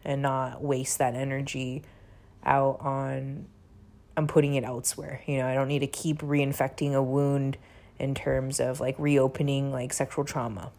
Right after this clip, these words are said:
Like, I, I wanna, like, make sure, like, I'm a clean vessel to be able to enjoy it. Like, if I do decide, like, okay, like, I, I wanna move forward in, like, a healthy, you know, real loving relationship where I can express, you know, like, sacred sex with someone instead of having this be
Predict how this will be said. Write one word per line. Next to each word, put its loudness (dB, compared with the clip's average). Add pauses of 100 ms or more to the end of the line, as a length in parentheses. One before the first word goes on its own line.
(160)
Like, -6
I, 0
I 4
wanna, 2
like, -2
make -2
sure, -2
like, -4
I'm -4 (360)
a 0
clean 2
vessel 2
to 2 (560)
be 8
able 6
to -2
enjoy 8
it. 4
Like, 2
if 4
I 6
do 2
decide, 0
like, -6
okay, -4 (100)
like, -2
I, -2 (120)
I 0
wanna 2
move 2
forward 2
in, -2
like, -2
a -2
healthy, 0 (460)
you 2
know, 2
real 6
loving 6
relationship 2
where 0
I 2
can -2
express, -2
you 0
know, -2
like, -4
sacred 0
sex -2
with -2
someone -8
instead -2
of -6
having -8
this 0
be -6